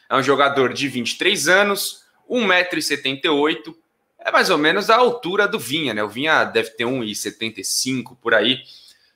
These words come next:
Então, é um lateral até que alto, né, pra posição. É, joga na, na, na Sassuolo, já integrou seleção sub-vinte e três do Brasil. Olha, rapaziada, eu vou ser muito sincero com vocês.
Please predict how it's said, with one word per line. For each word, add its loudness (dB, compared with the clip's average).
Então, 2
é 4
um 0
lateral 4
até 2
que 0
alto, 4
né, -2
pra -6
posição. -6
É, 2
joga 2
na, -4
na, -10
na -12
Sassuolo, -2
já 2
integrou -4
seleção -4
sub-vinte -8
e -12
três 0
do -10
Brasil. 0
Olha, 4
rapaziada, 4
eu 6
vou -2
ser -2
muito -6
sincero -2
com -12
vocês. -6